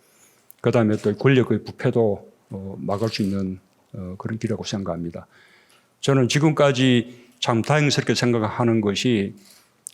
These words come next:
정부 출범 이후 아직까지는 우리 청와대든 정부든,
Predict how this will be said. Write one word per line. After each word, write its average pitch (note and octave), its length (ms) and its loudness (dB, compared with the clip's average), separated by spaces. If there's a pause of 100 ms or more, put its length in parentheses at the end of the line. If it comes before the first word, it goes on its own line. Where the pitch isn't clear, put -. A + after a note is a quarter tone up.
정부 C3 280 2
출범 B2+ 420 2
이후 G#2+ 240 2
아직까지는 G#2 560 -2 (440)
우리 G2 140 -6
청와대든 A2 680 -2
정부든, G#2+ 640 -4